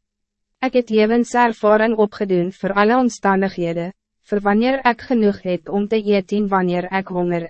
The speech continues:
is, voor oorvloed en tekort. Ek kan alles doen deur hom wat my kracht gee. Nietemin, julle het goed gedoen deur my in my zwaar kry by te staan.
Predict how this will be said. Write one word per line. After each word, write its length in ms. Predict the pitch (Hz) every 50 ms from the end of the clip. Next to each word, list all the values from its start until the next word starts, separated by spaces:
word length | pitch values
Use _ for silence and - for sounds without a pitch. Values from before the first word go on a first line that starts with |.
| 165
is, 140 | 165 160 160 - - - _ _ _
voor 160 | - 190 196 190 190
oorvloed 500 | 190 185 190 - - - 180 180 - -
en 140 | 180 180 180 180
tekort. 520 | - 185 185 - 180 170 165 165 165 - _ _ _ _ _ _ _ _ _ _ _ _ _ _ _ _ -
Ek 80 | 254 254 -
kan 100 | 277 269
alles 300 | 254 262 269 285 - -
doen 160 | 269 240 220 208
deur 220 | 202 196 190 190
hom 140 | 185 185 185
wat 140 | 180 180 185
my 80 | 190 185
kracht 540 | - - 208 202 190 190 - - - - -
gee. 240 | 180 175 170 170 175 - - _ _ _ _ _ -
Nietemin, 560 | 220 233 247 - 285 262 240 220 214 214 220 - _ _ _ _ _ -
julle 240 | 196 196 202 202
het 160 | 202 202 - -
goed 240 | - 240 240 -
gedoen 240 | - 269 269 254 233
deur 160 | 214 208 202
my 160 | 190 185 180 185 190
in 100 | 196 202
my 80 | 202
zwaar 320 | - - 214 208 208 202 196
kry 300 | - 165 160 156 151 156
by 140 | 170 170 170
te 160 | 170 - 180 -
staan. 460 | - - 160 160 160 160 156 160